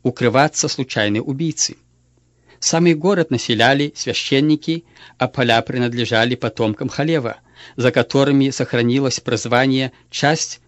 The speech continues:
Халева". Первое Царств тринадцать четырнадцать. По смерти Саула, по указанию Господню, Давид поселился в Хевроне, и там был помазан на царство.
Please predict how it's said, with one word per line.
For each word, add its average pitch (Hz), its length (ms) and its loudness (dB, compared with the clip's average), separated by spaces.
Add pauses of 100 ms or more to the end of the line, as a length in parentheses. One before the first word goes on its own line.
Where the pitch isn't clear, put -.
Халева". 110 560 -4 (420)
Первое 104 220 -4
Царств - 440 -4
тринадцать 107 540 -6
четырнадцать. - 760 -8 (560)
По 143 100 0
смерти 180 440 0
Саула, 123 600 -2 (360)
по 156 100 2
указанию 123 600 2
Господню, 143 640 0
Давид 131 420 0 (240)
поселился 131 680 0
в - 40 -12
Хевроне, 131 600 0 (220)
и 123 120 4
там 165 340 0
был 156 200 0
помазан 113 520 0
на 147 80 -2
царство. 131 580 -6